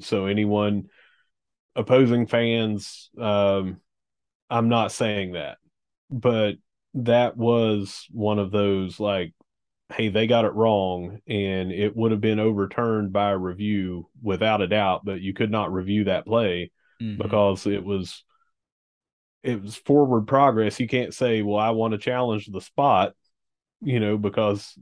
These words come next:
Speaker 1: you, you can't, you can't challenge the fumble because there was not one ruled. Um, it, it was so unfortunate, but the ball came out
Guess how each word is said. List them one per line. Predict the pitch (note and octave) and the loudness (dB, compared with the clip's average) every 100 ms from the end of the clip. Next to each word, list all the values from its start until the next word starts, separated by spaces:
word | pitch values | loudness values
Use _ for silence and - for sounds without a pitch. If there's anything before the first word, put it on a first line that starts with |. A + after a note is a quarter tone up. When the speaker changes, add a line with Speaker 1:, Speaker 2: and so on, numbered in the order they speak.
| G2+ | -12
Speaker 1:
you, | G2+ F#2+ F2+ - - G#2+ E2 _ _ _ | -8 -6 -8 -12 -18 -18 -18 _ _ _
you | - G2 | -10 -2
can't, | D#3 C3+ - | 2 2 0
you | G#2 | -4
can't | G2+ A#2 A2+ _ _ | -2 -2 -4 _ _
challenge | - B2+ B2 A#2+ A2 | -4 2 4 2 0
the | G2+ | -4
fumble | C#3 D3 A2+ | -2 0 -2
because | G#2 G#2+ G#2 | -2 -6 -6
there | G#2 | -6
was | G2+ G2 | -6 -4
not | A#2 A#2 | -6 -2
one | A2 G2+ | -2 0
ruled. | A#2 C3 G2 A2 - - _ _ _ | 0 0 0 -4 -10 -20 _ _ _
Um, | B2 A2 G#2 F#2+ - _ _ | 0 2 2 0 -6 _ _
it, | B2 A#2+ - | -2 -2 -2
it | A#2+ A#2 | -2 0
was | A#2 A2 G2+ - - _ _ _ _ _ _ _ _ _ - | 0 0 -2 -8 -18 _ _ _ _ _ _ _ _ _ -10
so | - D3+ D#3+ | 2 6 8
unfortunate, | C#3+ - C#3 - G#2+ F#2+ - | 6 6 4 2 -4 -6 -4
but | A#2 G#2 | -2 -2
the | A2+ | -2
ball | A2 B2+ C3+ C#3 C3 | 2 4 6 6 4
came | - B2+ B2+ | 0 -4 -2
out | A2+ A2+ A2 | -2 -2 -4